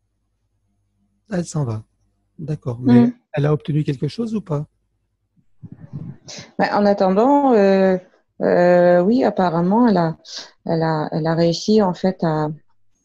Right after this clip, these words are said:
Speaker 2: à se construire entre guillemets en fait un, un, un pécule parce que il la couvrait tout le temps de cadeaux. Il, euh, euh, voilà. Donc, euh, il y a une affaire de bien immobilier là-dedans.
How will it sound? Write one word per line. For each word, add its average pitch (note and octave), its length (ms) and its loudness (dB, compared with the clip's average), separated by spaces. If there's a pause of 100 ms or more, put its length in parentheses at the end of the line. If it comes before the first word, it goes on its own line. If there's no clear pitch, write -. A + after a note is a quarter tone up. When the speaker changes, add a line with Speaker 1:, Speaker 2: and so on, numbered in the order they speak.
(480)
Speaker 2:
à E3+ 100 -4
se - 100 -12
construire F#3 480 -2
entre F3+ 220 -4
guillemets E3 360 -2
en F#3 100 -2
fait G3 220 -4
un, - 160 -4
un, - 260 -6 (100)
un E3+ 200 -2
pécule G3 520 0
parce D#3+ 180 -6
que F3+ 260 -2 (320)
il F3+ 120 2
la F#3 100 2
couvrait G#3+ 380 2
tout A#3 100 -2
le G3+ 60 -4
temps A3+ 180 -2
de A3 80 -2
cadeaux. G#3 640 4
Il, F3+ 300 0
euh, F3 260 2 (480)
euh, F3 840 2
voilà. F3+ 360 -2 (320)
Donc, F3 400 -2
euh, E3+ 420 2 (1800)
il E3 60 -8
y - 20 -4
a E3+ 40 -4
une F3 120 -2
affaire F3+ 280 0
de E3+ 80 0
bien F#3 180 0
immobilier F3+ 560 0
là-dedans. F3 440 -4